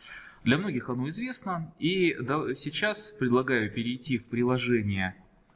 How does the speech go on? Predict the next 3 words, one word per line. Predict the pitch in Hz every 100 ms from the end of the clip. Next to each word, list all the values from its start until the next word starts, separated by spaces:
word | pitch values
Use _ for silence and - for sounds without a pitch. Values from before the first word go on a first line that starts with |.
| - _ - _ _ _ - - - - - -
два, | 110 117 196 233 - _ _ _ - - _ - - _ _ - - - _ - _ _ - 165 - - 160 - _ - - _ - _ _ - 160 - - -
где | 117 123 151 135 120
мы, | 104 147 156 139